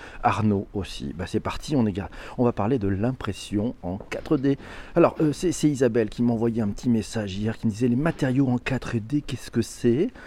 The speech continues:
Ben, en fait, vous prenez un matériel, un matériau en trois D auquel vous ajoutez une propriété mécanique. On va parler des explications. En fait, le terme,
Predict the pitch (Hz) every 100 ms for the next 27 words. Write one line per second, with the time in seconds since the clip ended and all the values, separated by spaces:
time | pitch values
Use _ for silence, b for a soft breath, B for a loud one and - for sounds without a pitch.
0 | B B - 104 98 90 127 - 131 135
1 | 104 95 - 90 92 98 92 85 95 107
2 | 110 104 104 92 80 - 127 113 131 233
3 | - B B 131 117 175 127 117 113 190
4 | 139 - 151 - 123 123 160 165 - 156
5 | 190 185 180 - 185 190 127 117 104 104
6 | - 117 - 123 - 101 - - 131 208
7 | - 160 - 175